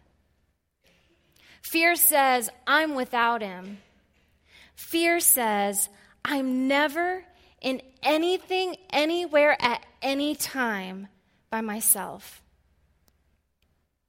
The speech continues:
Fear is controlling. Fear knows that I never, ever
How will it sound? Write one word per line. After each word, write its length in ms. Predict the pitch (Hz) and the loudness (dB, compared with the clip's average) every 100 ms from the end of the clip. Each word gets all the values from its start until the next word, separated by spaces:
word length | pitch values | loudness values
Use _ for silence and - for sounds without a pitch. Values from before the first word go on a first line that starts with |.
| _ _ _ _ _ - | _ _ _ _ _ -10
Fear 200 | 302 330 | -2 -2
is 140 | 339 | -2
controlling. 1040 | - 277 247 - 269 269 294 202 156 185 196 _ _ _ _ _ _ _ _ _ _ _ _ _ _ - | -6 -8 -8 -8 -4 -4 -4 -8 -14 -20 -20 _ _ _ _ _ _ _ _ _ _ _ _ _ _ -10
Fear 280 | 320 330 339 | -2 0 2
knows 380 | 320 294 302 - | 0 2 2 0
that 100 | 254 | 0
I 100 | 240 | -2
never, 680 | 247 247 262 269 285 294 294 - | -2 0 0 2 0 0 -8 -6
ever 500 | 247 262 233 208 196 | -2 0 0 -4 -6